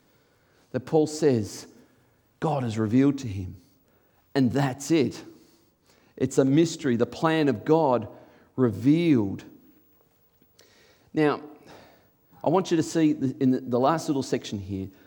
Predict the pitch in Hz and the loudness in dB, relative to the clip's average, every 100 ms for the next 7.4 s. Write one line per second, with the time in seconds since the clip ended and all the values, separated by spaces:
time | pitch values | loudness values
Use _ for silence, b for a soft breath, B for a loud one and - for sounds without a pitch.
0 | b b b 127 127 - - - _ - | b b b -2 0 -8 -20 -20 _ -4
1 | 180 170 143 139 123 135 - 98 95 - | 0 2 2 2 2 2 -2 -10 -14 -20
2 | _ _ b b b - 139 185 226 170 | _ _ b b b 0 2 4 4 4
3 | 151 165 180 - - 175 185 - - 165 | 4 4 0 -4 -8 -6 -6 -10 -6 -2
4 | 160 156 - 143 147 147 143 147 147 151 | -2 -2 -2 -2 -2 0 0 2 2 0
5 | 120 113 110 117 113 117 120 123 - 113 | -2 -2 -2 -4 -6 -6 -4 -4 -4 -2
6 | 107 110 104 95 98 139 151 147 123 107 | -2 -2 -4 -8 -2 0 2 -2 -4 -4
7 | 110 - 95 | -4 -6 -12